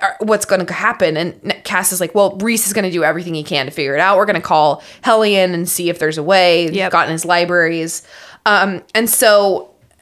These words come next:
Speaker 1: Nesta tries scrying again
Speaker 2: Mm-hmm.
Speaker 1: with the court 'cause she learns about Feyre and she's like, "Well, I gotta get shit going."
Speaker 2: Right.
Speaker 1: Um, so she ends up scrying and it works,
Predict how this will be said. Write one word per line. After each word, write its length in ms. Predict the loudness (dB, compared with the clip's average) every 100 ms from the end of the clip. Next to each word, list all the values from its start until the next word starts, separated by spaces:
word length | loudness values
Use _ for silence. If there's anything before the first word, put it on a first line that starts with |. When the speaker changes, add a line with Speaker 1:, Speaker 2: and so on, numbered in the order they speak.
| -8
Speaker 1:
Nesta 760 | -4 0 0 0 2 4 4 0
tries 400 | 0 0 2 -2
scrying 720 | -4 -6 0 2 4 2 0
again 460 | -4 -4 -4 -4 -8
Speaker 2:
Mm-hmm. 140 | -6 0
Speaker 1:
with 320 | 0 -2 -6
the 80 | -6
court 520 | -2 0 0 -2 -4
'cause 140 | -4
she 160 | -2 0
learns 300 | 2 2 2
about 260 | 2 2
Feyre 180 | 2 2
and 120 | 0
she's 80 | -2
like, 120 | -2
"Well, 80 | 0
I 20 | 2
gotta 180 | 0
get 240 | 0 -2 -2
shit 240 | -4 -2
going." 440 | 0 -2 -2 -6 -2
Speaker 2:
Right. 360 | 0 2 -2 -8 -8 0
Speaker 1:
Um, 240 | 2 0
so 140 | -2
she 140 | -2 -2
ends 140 | 0
up 60 | -2
scrying 440 | -2 0 0 0
and 100 | -2
it 220 | -4 -6
works, 640 | -2 2 2 0 -6 -8